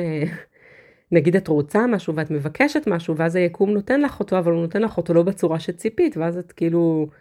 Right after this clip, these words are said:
לא סופרת את זה בתור, אה, מענה. אני נגיד, אה, מאוד מאוד ביקשתי ב-, בכל התקופה הזאת, החל מהשביעי באוקטובר, ביקשתי עזרה, עזרת, אה, S O S, כאילו,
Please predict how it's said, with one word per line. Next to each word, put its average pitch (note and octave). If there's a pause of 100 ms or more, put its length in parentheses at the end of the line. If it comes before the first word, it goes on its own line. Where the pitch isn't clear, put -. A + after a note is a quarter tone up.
(140)
לא F#3+
סופרת F#3+
את E3+
זה D#3
בתור, D3
אה, D3+
מענה. C#3+ (880)
אני G3+
נגיד, E3
אה, D#3
מאוד D#3
מאוד F3
ביקשתי E3 (520)
ב-, C#3+ (960)
בכל E3+
התקופה E3+
הזאת, F3
החל D3
מהשביעי E3
באוקטובר, F3
ביקשתי E3+
עזרה, E3+ (400)
עזרת, E3+
אה, G#3
S G#3
O G3+
S, -
כאילו, F#3